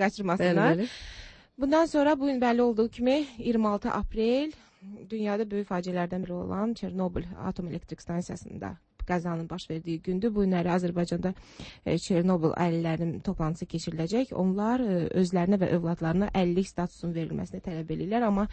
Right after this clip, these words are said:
Speaker 1: hələ bəlli deyil ki, onların tələbləri, e, hökumət tərəfindən necə qarşıla-, qarşılanacaq.
Speaker 2: Hı hı, bəli.
Speaker 1: E, mətbuatla bağlı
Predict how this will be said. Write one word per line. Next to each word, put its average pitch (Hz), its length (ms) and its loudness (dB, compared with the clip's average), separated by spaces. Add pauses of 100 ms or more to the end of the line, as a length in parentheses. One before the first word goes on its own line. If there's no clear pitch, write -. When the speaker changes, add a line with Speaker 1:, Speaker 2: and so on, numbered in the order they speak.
(280)
Speaker 1:
hələ 208 200 2
bəlli 180 280 2
deyil 175 200 -2
ki, 220 160 -6
onların 180 320 -4
tələbləri, 170 540 -2 (440)
e, 160 140 -2
hökumət 180 400 -2
tərəfindən 196 340 -4
necə 180 160 -4
qarşıla-, - 460 -14 (180)
qarşılanacaq. 180 720 -2
Speaker 2:
Hı 175 60 -4
hı, 156 60 -2
bəli. 170 280 -4
Speaker 1:
E, 190 320 2 (240)
mətbuatla 277 600 2
bağlı 202 400 4